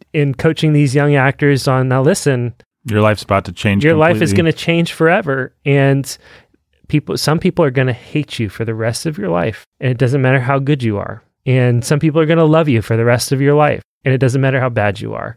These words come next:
Speaker 2: Mm-hmm.
Speaker 1: You know, you just are gonna have to, here are so, here are th-,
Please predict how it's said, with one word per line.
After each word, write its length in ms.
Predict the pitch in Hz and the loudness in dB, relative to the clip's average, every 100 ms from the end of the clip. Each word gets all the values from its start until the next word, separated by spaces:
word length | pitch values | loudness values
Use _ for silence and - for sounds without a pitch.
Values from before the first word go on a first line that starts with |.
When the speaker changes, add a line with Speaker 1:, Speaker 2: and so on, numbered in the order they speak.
| - | -10
Speaker 2:
Mm-hmm. 260 | 92 85 85 - _ _ | -6 -4 -6 -10 _ _
Speaker 1:
You 200 | 120 127 | 0 2
know, 180 | 123 123 | 4 2
you 160 | 123 | 2
just 180 | 131 135 | 0 0
are 40 | 143 | 0
gonna 240 | 139 135 | 0 0
have 260 | 123 135 - | 2 0 0
to, 140 | 147 - _ _ | -6 -8 _ _
here 240 | - 156 160 | -2 2 2
are 40 | |
so, 200 | - 165 | 2 -4
here 240 | 143 156 | 0 2
are 40 | 160 | 2
th-, 200 | - | -2